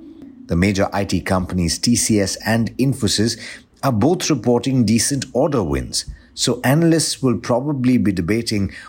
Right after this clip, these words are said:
why this isn't translating into revenue growth. More on that later. In news in the aviation space, the Economic Times has reported that the Wadia Group,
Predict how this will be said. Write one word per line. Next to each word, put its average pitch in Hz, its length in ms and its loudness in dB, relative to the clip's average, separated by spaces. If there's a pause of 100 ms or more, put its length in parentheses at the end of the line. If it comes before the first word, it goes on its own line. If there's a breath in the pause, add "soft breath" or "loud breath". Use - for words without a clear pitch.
(100)
why 98 420 0
this 117 340 0
isn't 107 380 0
translating 92 800 0
into 85 320 -4
revenue 78 400 -2
growth. - 400 -8 (480 loud breath)
More 147 220 0
on 104 120 0
that 87 260 -2
later. 80 380 -2 (440)
In 165 140 4
news 175 400 2
in 135 300 4
the 107 260 0
aviation 90 600 0
space, - 420 0 (400 loud breath)
the 110 240 0
Economic 135 480 0
Times 110 320 0
has 90 240 -2
reported 104 480 0
that 87 160 0
the 85 100 0
Wadia 113 420 0
Group, 78 380 -2